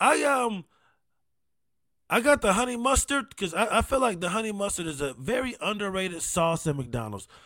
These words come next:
The honey mustard is underrated at McDonald's. Look, every-, everybody gives, uh, the respect to the sweet and sour sauce, but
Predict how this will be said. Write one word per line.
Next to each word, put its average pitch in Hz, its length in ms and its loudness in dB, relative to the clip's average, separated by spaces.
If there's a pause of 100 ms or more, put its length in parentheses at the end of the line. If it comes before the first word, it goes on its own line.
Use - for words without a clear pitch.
(160)
The 143 120 -8
honey 240 260 -2
mustard 214 420 -4
is 135 220 -6
underrated 165 1000 -4
at 131 180 -4
McDonald's. 113 580 -12 (560)
Look, 165 280 -2
every-, 196 320 0
everybody 240 560 0
gives, 208 560 -4
uh, 156 540 -2 (340)
the 170 100 -2
respect 185 560 -2
to 208 200 -4
the 170 100 -8
sweet 196 240 -6
and 190 100 -8
sour 196 300 -2
sauce, 190 460 -8 (460)
but 208 420 0